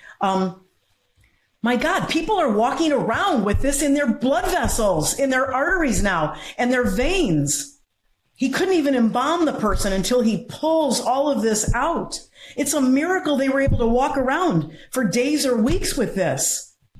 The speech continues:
It's time to stop this nonsense before children are get, are injected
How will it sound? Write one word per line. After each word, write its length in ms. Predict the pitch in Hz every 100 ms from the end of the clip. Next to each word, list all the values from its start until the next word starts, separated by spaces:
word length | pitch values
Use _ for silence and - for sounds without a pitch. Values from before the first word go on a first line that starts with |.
| - - - _ -
It's 200 | 269 -
time 280 | 262 359 320
to 80 |
stop 500 | 233 - 214 320 -
this 220 | 285 190 214
nonsense 1000 | 196 185 170 220 175 147 - - - - - - - - _ _ -
before 360 | 262 254 254
children 720 | 254 - 370 370 262 160 147 -
are 80 | 220
get, 180 | 240 247
are 120 | 233
injected 680 | 233 220 254 262 220 147 139